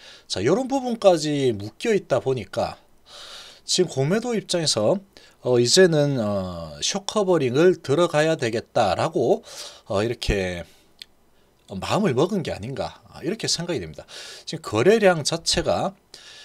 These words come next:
어, 지금 천백만 주가 거래가 됐습니다. 이십이만 원짜리가 천백만 주가 거래됐죠.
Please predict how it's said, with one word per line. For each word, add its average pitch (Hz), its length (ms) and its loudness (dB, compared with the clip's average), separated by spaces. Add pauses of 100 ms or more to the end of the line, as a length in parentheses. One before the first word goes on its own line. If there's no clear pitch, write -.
(380)
어, 92 340 -8
지금 117 220 -6
천백만 269 680 -2
주가 98 680 0
거래가 110 380 -4
됐습니다. 82 600 -6 (1160)
이십이만 117 720 0
원짜리가 131 840 -2 (380)
천백만 214 580 0
주가 143 240 0
거래됐죠. 98 640 -8